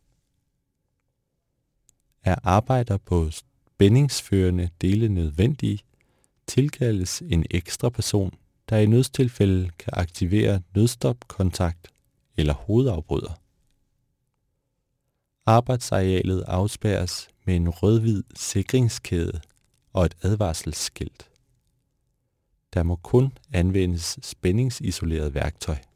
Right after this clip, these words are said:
Det var side otte, og jeg bladrer videre til side ni. Det overordnede emne er stadig sikkerhed, og her er underoverskriften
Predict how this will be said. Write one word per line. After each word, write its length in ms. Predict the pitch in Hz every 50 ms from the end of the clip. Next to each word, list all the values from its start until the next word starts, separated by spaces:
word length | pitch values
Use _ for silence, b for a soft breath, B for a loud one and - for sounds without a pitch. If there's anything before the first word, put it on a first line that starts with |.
| _ _ _ _ _ _ _ _ _ _ _ _ _ _ _ _ _ _ _ _ _ _ _ _ _ _ _ _ _ _ _ _ _ _ _ _ _ _ _ _ _ _ _ _ _ _ _ _ -
Det 160 | 113 113 117
var 100 | 113 92
side 400 | 80 - - - 82 78 73 - - _ -
otte, 400 | 101 101 107 120 123 156 147 - - _ _ _ _ _ _ _ _ _ _ _ _ _ _ _ _ _ _ _ _ _ _ _ _ _ _ _ _ _ _ _ _ _ _ _ _ _ _ _ _ _ _
og 220 | - 85 87 85 85
jeg 120 | 82 82
bladrer 280 | - 82 87 90 90 87
videre 340 | 82 87 95 107 110 104
til 280 | - - - 85 80 78
side 360 | - - - 90 85 80 85
ni. 440 | 85 85 92 107 127 135 147 - - _ _ _ _ _ _ _ _ _ _ _ _ _ _ _ _ _ _ _ _ _ _ _ _ _ _ _ - _ _ -
Det 160 | - 101 -
overordnede 680 | 156 95 92 107 131 135 120 104 98 92 - 92 87 - -
emne 320 | - 78 80 90 101 107 98
er 60 | 82
stadig 420 | - - - 85 85 87 90 87
sikkerhed, 540 | - - - 92 95 - 104 90 87 80 - - _ _ _ _ _ _ _ _ _ _ _ _ _ _ _ _ _ _ _ _ _ _ _ _ _
og 260 | - 90 87 90 85
her 280 | - - 113 113 135 160 - _ -
er 120 | - 78 -
underoverskriften 1040 | - 78 90 90 98 113 117 104 90 80 - - - - 85 76 - - - -